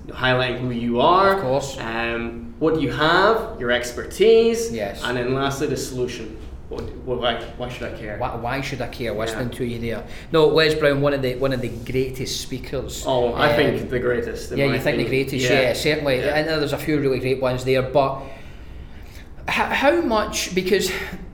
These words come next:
Speaker 2: I've always, I've actually been in situations where when you really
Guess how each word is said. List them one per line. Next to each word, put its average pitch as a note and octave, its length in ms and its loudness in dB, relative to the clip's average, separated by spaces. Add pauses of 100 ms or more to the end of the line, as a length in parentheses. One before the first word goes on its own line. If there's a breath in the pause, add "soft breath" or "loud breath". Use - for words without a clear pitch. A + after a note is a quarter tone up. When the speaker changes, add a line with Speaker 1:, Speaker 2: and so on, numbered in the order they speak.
(120)
Speaker 2:
I've A3+ 380 -2
always, F#3 880 0
I've A#3 320 -2
actually F#3+ 320 0
been C#3 160 0
in F#3+ 140 0
situations F#3 960 -2
where D3+ 300 4
when D3 180 -2
you D3 80 2
really F#3+ 280 0